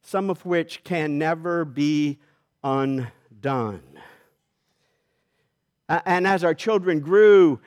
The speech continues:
uh, those, those things that they got responsibility for, the boundaries, they changed. But the one thing that never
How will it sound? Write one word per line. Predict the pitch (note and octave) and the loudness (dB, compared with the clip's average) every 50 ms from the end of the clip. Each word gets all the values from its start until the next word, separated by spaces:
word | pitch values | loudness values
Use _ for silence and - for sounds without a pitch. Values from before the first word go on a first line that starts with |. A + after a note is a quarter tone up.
| - - | -6 0
uh, | E3 D#3+ D#3+ D#3 E3 D#3+ | 2 4 4 4 4 2
those, | D3 E3 F3 F3 F3 E3+ D#3+ - - - | 2 2 2 2 2 2 0 -2 -4 -4
those | E3+ D#3+ D#3 C#3+ - | -2 -2 -2 -2 -4
things | - - A3+ A3 G#3+ G3 F3 D#3+ C#3+ B2+ B2 B2+ C#3+ C#3 _ - - - | -2 0 2 2 4 2 2 0 -2 -4 -8 -12 -14 -16 _ -20 -18 -12
that | D3 C#3 D#3 D#3 D3+ - | -6 -2 0 0 0 0
they | - F3 E3 | -2 -2 0
got | D#3+ D#3+ D3+ - D#3 | 0 0 0 0 -4
responsibility | D3+ C3+ - - F3 E3 D3+ - - D3+ C3 F3 F#3+ G3+ F#3+ E3+ E3 | -8 -10 -8 -6 -4 -4 -4 -4 -6 -8 -6 -4 -2 -2 -2 -2 -2
for, | D3 - E3+ D#3+ D3 | -4 -4 -4 -4 -2
the | C3+ C3+ | -2 -4
boundaries, | B2+ A#2 D#3+ E3+ F#3+ G#3 A3 G#3+ F#3 F3 E3+ D#3+ D3 C3+ - | -4 -2 -2 -2 0 0 -2 -2 -4 -2 -2 -2 -2 -4 -6
they | D3+ C#3+ D3+ C#3+ C#3+ | -4 -4 -2 -2 -2
changed. | C#3+ - - - A3+ A3+ G#3+ G3+ F3+ D#3+ D3 C#3+ B2+ - - | -6 -10 -10 -6 -4 -2 -2 0 0 0 -2 -4 -6 -6 -8
But | E3 E3 - | -8 -6 -4
the | E3 D#3+ | -4 -2
one | D#3+ F#3+ G#3+ A#3+ B3+ B3 G#3 | 0 0 0 0 0 -2 -4
thing | - A#3 A3 G#3+ G#3 E3+ | -2 -2 -2 -2 -2 -2
that | D#3 D3+ D3 - | -2 -2 -2 -2
never | F3 F#3 G3+ A3 G#3 F#3+ A3 A3 G#3 G#3+ | -4 -4 -4 -4 -2 -2 -2 -2 -2 -2